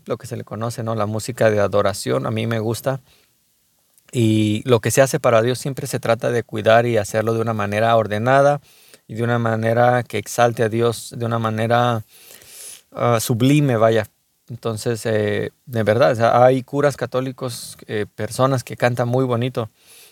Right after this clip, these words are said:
también del lado cristiano, del lado, eh, protestante. Entonces, eh, dice que ahí crece su vocación y realiza diversos trabajos junto con otros seminaristas, incluso compone una misa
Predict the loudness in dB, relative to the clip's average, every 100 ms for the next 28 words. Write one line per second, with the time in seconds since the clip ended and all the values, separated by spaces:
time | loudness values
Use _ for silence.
0 | -20 _ -2 2 4 6 6 4 0 -6
1 | 0 0 2 0 2 2 0 -4 -2 0
2 | -2 -2 -6 -8 -4 -4 -4 -10 -8 -6
3 | -6 -10 _ _ _ _ _ _ 2 4
4 | 4 2 -2 _ -20 -20 _ _ _ _
5 | _ _ -20 _ _ _ _ _ _ _
6 | _ 2 4 4 2 4 2 2 2 4
7 | 4 2 0 -2 -4 -4 -4 -4 2 4
8 | 2 0 -2 -2 0 -2 -4 -6 2 2
9 | 2 -2 4 6 8 6 4 _ _ _
10 | -6 2 4 2 0 2 2 0 -6 -8
11 | -8 -6 -6 -4 -6 -6 -6 -2 0 0
12 | 0 0 0 -4 -4 -4 -4 -4 -2 0
13 | 0 2 2 2 2 0 2 0 -2